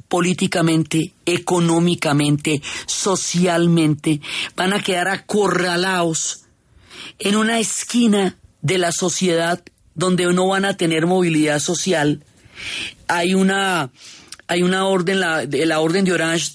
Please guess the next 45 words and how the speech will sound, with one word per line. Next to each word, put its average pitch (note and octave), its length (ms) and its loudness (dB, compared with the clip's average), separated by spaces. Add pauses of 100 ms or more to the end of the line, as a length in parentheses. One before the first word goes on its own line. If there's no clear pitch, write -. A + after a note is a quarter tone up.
tenía, F#3 400 0 (200)
va E3+ 80 0
a E3 40 -8
tener G#3 240 0
más G#3 220 0
adelante F3+ 340 0
la F#3 80 0
consigna F3 400 0
de F#3 100 0
que D#3 100 -2
esta E3+ 180 -2
gente E3+ 180 0
no F3+ 120 2
va F3 80 2
a F3 60 -2
poder F3 300 0
tener F3+ 300 0
empleos. F#3 760 -2 (840)
Los F3 220 0
van F3+ 180 0
a A3 60 0
subsidiar E3 540 -2
para G3+ 220 -2
que D#3+ 120 0
no D3 100 2
mueran F3 260 2
de D#3+ 140 0
hambre, D#3+ 240 0
pero E3 220 0
no C#3+ 100 2
van E3+ 160 0
a F#3+ 80 -2
tener C#3+ 260 0
empleos. F3 480 0
Hay D3 140 0
como F3+ 180 2
una G3 100 2
especie G3+ 360 0
de F3+ 60 2
miseria E3+ 540 0
regulada D#3 720 0 (840)
para F3 200 0
los E3 200 0
católicos F3+ 640 0
allá. D3 420 -2